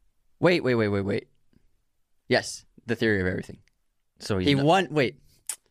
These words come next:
Speaker 1: So he was, he was nominated for those two.
Speaker 2: Which did
Speaker 1: Which
Speaker 2: he win?
Speaker 1: did he win for? <laughs> Shoot.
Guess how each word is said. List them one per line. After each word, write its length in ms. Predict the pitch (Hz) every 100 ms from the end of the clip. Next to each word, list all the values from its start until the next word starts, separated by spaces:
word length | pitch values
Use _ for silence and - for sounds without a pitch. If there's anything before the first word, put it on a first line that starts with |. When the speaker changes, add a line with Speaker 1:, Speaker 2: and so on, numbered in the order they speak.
| _ _ _ _ _ _ _
Speaker 1:
So 120 | - 120
he 60 |
was, 140 | 123 -
he 100 | 147
was 100 | 127
nominated 360 | 135 151 151
for 80 | 139
those 220 | 123 113
two. 280 | - 101 92 - - - - - _ _ _ _ -
Speaker 2:
Which 180 | 95 -
did 120 | 101
Speaker 1:
Which 140 | 90
Speaker 2:
he 40 | 87
win? 60 |
Speaker 1:
did 80 | 120
he 80 | 120
win 240 | 104 101
for? 360 | 92 - - - - - - - 640 -
<laughs> 100 | 143 143 - - - - - - - -
Shoot. 480 | - - - -